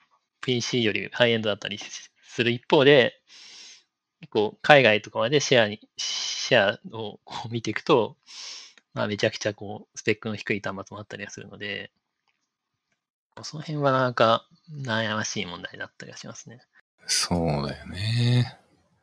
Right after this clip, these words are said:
Speaker 2: 結構なんかあの、俺が前に自分のクライアントというか、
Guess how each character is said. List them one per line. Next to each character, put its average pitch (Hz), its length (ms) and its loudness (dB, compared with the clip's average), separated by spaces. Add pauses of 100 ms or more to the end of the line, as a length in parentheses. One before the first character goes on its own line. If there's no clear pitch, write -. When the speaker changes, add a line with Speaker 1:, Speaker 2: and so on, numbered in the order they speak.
(280)
Speaker 2:
結 - 200 -4
構 101 100 0
な 101 80 4
ん 98 60 2
か 87 140 2
あ 80 40 0
の、 80 280 -2 (420)
俺 127 240 4
が 135 120 6
前 117 260 6
に 113 360 4 (260)
自 104 180 4
分 113 220 6
の 107 380 6
ク - 100 -4
ラ 101 120 8
イ 101 80 8
ア 98 40 6
ン 98 80 2
ト 90 120 4
と 90 100 4
い 85 40 6
う 78 60 2
か、 76 240 0